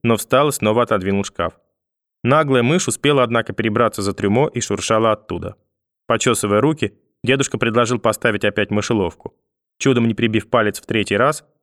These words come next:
он зацепил курок на волосок от спуска и поставил её поближе к шороху.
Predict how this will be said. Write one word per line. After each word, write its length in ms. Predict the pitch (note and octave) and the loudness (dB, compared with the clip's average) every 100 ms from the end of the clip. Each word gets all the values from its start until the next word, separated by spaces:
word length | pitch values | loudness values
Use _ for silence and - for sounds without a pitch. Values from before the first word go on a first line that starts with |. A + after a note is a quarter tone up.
| _ | _
он 180 | B2 C3 | -2 0
зацепил 400 | A#2+ - B2 A#2 | 0 -2 -2 0
курок 300 | - A#2 - | 0 0 0
на 80 | G#2 | 0
волосок 420 | G#2 G#2 - F#2 | 0 0 -2 -2
от 140 | F2+ | -4
спуска 400 | - D3+ D3+ - | -4 -2 -2 -2
и 180 | C3 A2 | -2 -2
поставил 480 | G#2 - - B2 B2 | -4 -2 0 0 0
её 100 | A#2 | 0
поближе 380 | G#2 F#2 F#2+ F#2+ | -2 -2 -2 -4
к 60 | |
шороху. 480 | - F#2 F2 - - | -4 -4 -4 -8 -16